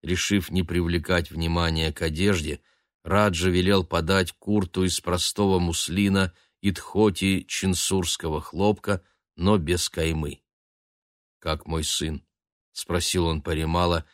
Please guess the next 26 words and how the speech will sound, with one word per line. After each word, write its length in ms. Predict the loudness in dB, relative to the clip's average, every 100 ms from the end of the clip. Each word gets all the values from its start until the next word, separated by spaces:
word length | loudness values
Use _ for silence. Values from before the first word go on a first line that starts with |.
| _ _
присевшего 680 | -8 -4 0 0 -2 -4 -2
на 140 | -4
корточки, 680 | -4 -2 -2 -2 -8 -8 -6
чтобы 360 | -8 -6 -4 -2
завязать 640 | -2 -4 -2 -2 -2 -2
его 220 | -4 -4
тхоти. 600 | -4 -8 -6 -6 -6 -12 _ _ _ _ _ _ _ _ -10
"Вчера 360 | -8 -4 -2
допоздна 640 | -2 -4 -4 -4 -4 -4 -6
пускал 460 | -6 -6 -4 -6
змеев. 720 | -6 -6 -6 -6 -8 -12 -20 _ _ _ _ _ _ _
Он 240 | -6 -4
думает, 440 | -2 0 2 0 -2
вы 160 | -4
уехали 480 | -2 0 -2 -2 -4
в 140 | -4 -2
имение. 540 | -2 -4 -4 -10 -18 _ _ _ _ _ _ _
Мы 180 | 0 0
постарались, 680 | 2 -4 -2 -2 0 -2 -2
чтобы 360 | -4 -6 -6 -2
он 260 | -2 -2
ничего 420 | -4 -6 -8 -8
не 120 | -8 -6
знал". 480 | -6 -8 -8 -10 _ _ _ _ _ _ _ _ _ _ _ _
"А 280 | -8 -6 -4
Рани?" 600 | -2 0 0 -2 -4